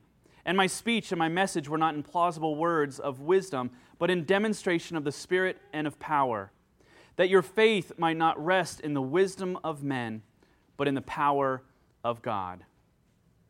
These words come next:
We're continuing this series, this five-week series, reflecting on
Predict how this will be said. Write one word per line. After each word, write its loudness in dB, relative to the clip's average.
We're 2
continuing 0
this -2
series, 2
this -8
five-week 2
series, -2
reflecting -4
on -2